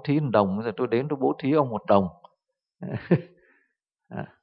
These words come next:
thì mình nghĩ cái người nhà giàu đó làm sao? Nếu mình là người nhà giàu, mình nghĩ sao? Cho nên mình bố thí như vậy là bố thí một cách si mê.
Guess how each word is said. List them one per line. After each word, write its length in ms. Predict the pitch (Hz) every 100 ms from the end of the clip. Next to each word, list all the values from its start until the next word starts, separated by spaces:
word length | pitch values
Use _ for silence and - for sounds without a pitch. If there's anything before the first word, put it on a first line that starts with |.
| _ _ _ _ _ -
thì 80 |
mình 180 | 110 107
nghĩ 200 | 110 165 151
cái 120 | 156
người 220 | 135 113
nhà 140 | 104 101
giàu 200 | 110 101
đó 100 | 151
làm 100 | 101
sao? 300 | 135 123 120
Nếu 180 | 131
mình 200 | 156 117
là 60 | 107
người 240 | 104 107
nhà 120 | 98 98
giàu, 260 | 107 98
mình 140 | 98 101
nghĩ 180 | 143 165
sao? 200 | 139 120 - _ _ _ _ _ _ _ _
Cho 140 | 127
nên 240 | 131 131
mình 200 | 117 101
bố 160 | 110 135
thí 200 | 143 135
như 140 | 165 135
vậy 220 | 110 104
là 180 | 104 95
bố 200 | 107 143
thí 180 | - 143
một 120 | 160
cách 120 | - 165
si 260 | - 143
mê. 280 | 131 127 123